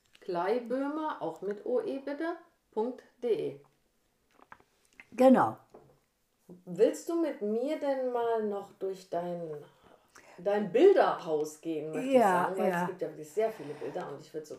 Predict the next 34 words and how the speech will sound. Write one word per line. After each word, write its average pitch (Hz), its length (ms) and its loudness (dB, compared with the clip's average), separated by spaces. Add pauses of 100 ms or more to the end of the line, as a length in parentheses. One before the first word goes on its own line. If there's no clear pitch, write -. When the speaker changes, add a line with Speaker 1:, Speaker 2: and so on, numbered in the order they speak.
Speaker 1:
gerne 202 300 -6
mal 143 220 -10
neugierig 156 520 -10
sein. - 220 -20
Speaker 2:
Ja, 220 260 10
also 214 240 8
ich 226 200 0
lebe 240 380 10
mit 196 220 4
meinen 175 360 0
Bildern 175 380 8
zusammen 175 540 2
in 190 180 2
dieser 175 420 -2
Wohnung 202 680 6 (560)
und, 208 520 8
ähm, 190 760 2 (100)
ja, 170 320 2 (1040)
ich - 180 2
zeig 262 280 6
sie 170 140 -6
dir 151 180 -2
am 160 100 -6
besten, 160 340 -8
dann 311 240 8
ist 233 140 -2
es 220 160 -4
doch 190 160 -4
am 175 80 -2
Speaker 1:
Unsere 190 160 0
Speaker 2:
leichtesten. 254 240 0
Speaker 1:
Leute 247 320 2
haben 233 300 0
viele 214 180 -8